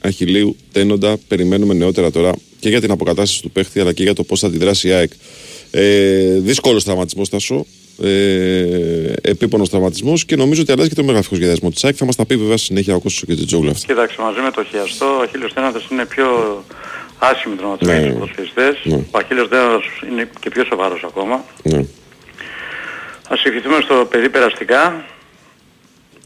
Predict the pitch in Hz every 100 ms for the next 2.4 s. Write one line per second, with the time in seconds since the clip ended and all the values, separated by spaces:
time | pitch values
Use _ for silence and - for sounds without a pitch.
0 | _ - 123 123 117 117 113 127 135 120
1 | 117 131 - 113 113 110 131 - 120 139
2 | 156 151 -